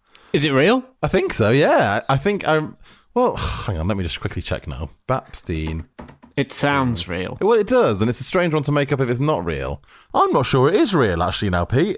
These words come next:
Speaker 2: Now that I've had a little look, there's no real references on Google.
Speaker 1: What does Bapstein King mean?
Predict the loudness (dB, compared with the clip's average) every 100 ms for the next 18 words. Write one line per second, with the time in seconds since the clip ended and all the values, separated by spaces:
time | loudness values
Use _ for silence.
0 | -8 -2 0 2 2 2 2 4 4 4
1 | 2 0 -2 0 2 2 0 -6 _ _
2 | _ _ 0 2 4 4 2 0 0 0
3 | 2 0 0 0 0 0 0 -4 _ -2
4 | 0 -2 0 -2 -2 -2 0 0 0 0
5 | 2 0 0 -4